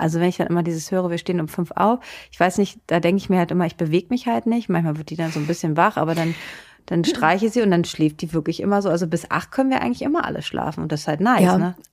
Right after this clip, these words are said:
Speaker 2: Man muss halt liegen bleiben, ne? Also die frühen Morgenstunden sind, finde ich, total fragil. Also da, ne, war dann immer total klar, ich muss mit Baby im Bett bleiben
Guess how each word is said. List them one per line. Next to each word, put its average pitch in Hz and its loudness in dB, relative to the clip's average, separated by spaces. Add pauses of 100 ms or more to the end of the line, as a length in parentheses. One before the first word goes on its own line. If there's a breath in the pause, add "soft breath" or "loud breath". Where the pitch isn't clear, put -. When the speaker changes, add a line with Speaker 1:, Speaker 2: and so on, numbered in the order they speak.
(560)
Speaker 2:
Man 185 8
muss 196 4
halt 180 6
liegen 185 4
bleiben, 160 4
ne? 247 6
Also 175 4
die 175 0
frühen 214 6
Morgenstunden 185 4
sind, 175 2
finde 175 0
ich, - -8
total 170 4
fragil. 165 4
Also 165 4
da, 175 6 (200)
ne, 233 4
war 180 2
dann 175 0
immer 180 2
total 175 -2
klar, 170 0
ich - -6
muss 196 0
mit 170 0
Baby 185 2
im 165 0
Bett 180 2
bleiben 170 0